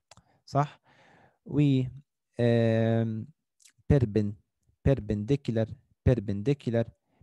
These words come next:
بيكون إيه؟ الابن بيكون اسمه تان. صح؟ و، آم، المانتل بيكرف. خلاص؟ المانتل بيكرف. آم،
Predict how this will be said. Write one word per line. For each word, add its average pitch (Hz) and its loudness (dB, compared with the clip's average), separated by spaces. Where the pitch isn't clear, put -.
بيكون 120 0
إيه؟ 113 -2
الابن 117 -2
بيكون 107 -4
اسمه 110 -8
تان. 101 -4
صح؟ - -6
و، 147 2
آم، 123 0
المانتل 123 -2
بيكرف. - -6
خلاص؟ - -6
المانتل 165 -4
بيكرف. - -10
آم، 117 -4